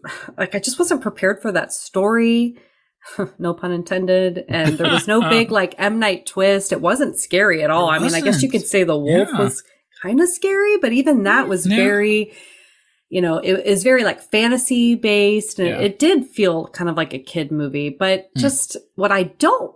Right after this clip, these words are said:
Speaker 1: really remember that fucking pissed me off this time was just how, like, self-absorbed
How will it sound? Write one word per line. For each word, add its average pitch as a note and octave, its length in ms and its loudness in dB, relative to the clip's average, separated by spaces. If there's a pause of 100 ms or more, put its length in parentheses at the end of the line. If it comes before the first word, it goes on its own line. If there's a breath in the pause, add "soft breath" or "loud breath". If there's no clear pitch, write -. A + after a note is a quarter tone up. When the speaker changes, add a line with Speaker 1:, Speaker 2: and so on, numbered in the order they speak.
Speaker 1:
really A#3+ 380 0
remember D3 840 -2
that - 220 -14
fucking - 960 -4
pissed - 300 -2
me E3+ 120 0
off D#3 240 0
this D3 180 -6
time C#3+ 300 -4
was D3+ 160 -4
just A3 260 -4 (460 loud breath)
how, F4+ 140 2
like, G4 220 -2
self-absorbed F3+ 1400 0